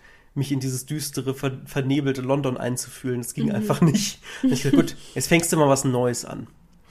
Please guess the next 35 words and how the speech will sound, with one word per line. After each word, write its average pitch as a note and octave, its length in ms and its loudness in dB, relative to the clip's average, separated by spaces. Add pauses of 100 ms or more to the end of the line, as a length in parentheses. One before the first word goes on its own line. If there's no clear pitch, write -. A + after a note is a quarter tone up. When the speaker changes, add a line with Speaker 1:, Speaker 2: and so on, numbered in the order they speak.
(600)
Speaker 1:
Und C3 120 0
dann B2+ 140 2
hatte E3+ 160 -2
ich G3+ 80 -8
die G3+ 140 -8
Idee, D3 200 0
die B2 120 -2
hatte D3 160 -2
ich - 140 -10
eine C#3+ 120 2
Weile D3+ 260 4
vorher D3 280 2
schon, B2 220 -4
weil C3 100 -2
irgendjemand D#3 520 -2
mal C3 160 -2
was C3 160 -8
gesagt C3 320 -6
hat C3 120 -6
in A#2+ 80 -8
die B2 80 -8
Richtung, B2 380 -6 (380)
dachte B2+ 220 -8
ich, - 180 -12 (720)
kann F3+ 340 -2
man C4+ 160 -2
ein B2+ 180 -4
Buch E3+ 200 -8
schreiben, D#3+ 540 -6
in B2+ 100 -4
dem C#3 180 0
der B2+ 100 0
Leser D3 460 -2
selbst C3 320 -4
vorkommt? - 600 -12